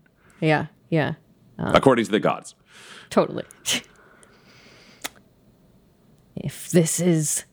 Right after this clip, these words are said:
Speaker 1: the seeming most obvious thing, the less we can interact with people here and the more quickly we find our prey is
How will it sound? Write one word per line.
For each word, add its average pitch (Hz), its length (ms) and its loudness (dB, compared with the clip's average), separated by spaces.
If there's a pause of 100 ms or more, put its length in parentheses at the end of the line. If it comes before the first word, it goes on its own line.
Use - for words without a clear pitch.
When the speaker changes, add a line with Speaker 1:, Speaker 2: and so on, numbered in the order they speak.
(680)
Speaker 1:
the 180 140 4
seeming 233 640 4
most 240 400 2
obvious 202 680 0
thing, 180 580 0 (920)
the 311 100 4
less 277 360 4
we 180 120 2
can 170 200 2
interact 165 680 -2
with 160 220 -2
people 170 320 2
here 170 380 4
and 160 220 4
the 170 100 2
more 160 280 2
quickly 151 640 -2
we 143 180 -2
find 131 540 0 (1400)
our 143 420 -2 (1160)
prey 165 680 2
is 151 560 -2